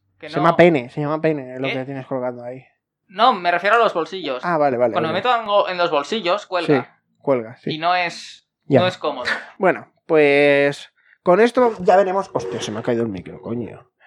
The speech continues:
Speaker 2: Pues ya veremos en, eh, próxima vez, si ha-, cuando hagamos programa, si tienes tu outfit de los veranos. Yo creo que sí. Vamos a hacer apuestas.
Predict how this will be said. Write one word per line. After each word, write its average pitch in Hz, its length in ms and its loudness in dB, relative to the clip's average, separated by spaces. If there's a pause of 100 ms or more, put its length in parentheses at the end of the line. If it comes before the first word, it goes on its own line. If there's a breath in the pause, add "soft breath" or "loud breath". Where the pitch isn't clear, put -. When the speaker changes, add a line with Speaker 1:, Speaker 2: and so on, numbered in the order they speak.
(280 soft breath)
Speaker 2:
Pues 143 360 2
ya 156 120 8
veremos 185 540 4
en, 151 400 0
eh, 127 640 -6 (100)
próxima 151 460 2
vez, 139 180 2
si 156 100 -2
ha-, 135 80 2 (120)
cuando 135 200 2
hagamos 139 180 0
programa, 151 380 0 (240 loud breath)
si 269 300 2
tienes 160 360 -4
tu 160 100 0
outfit 151 380 -2
de 143 80 -6
los 131 100 -6
veranos. 160 360 -2
Yo 277 120 4
creo 233 160 8
que 170 120 0
sí. 147 160 -4 (160 loud breath)
Vamos 247 160 4
a - 20 0
hacer 196 140 6
apuestas. 131 500 -4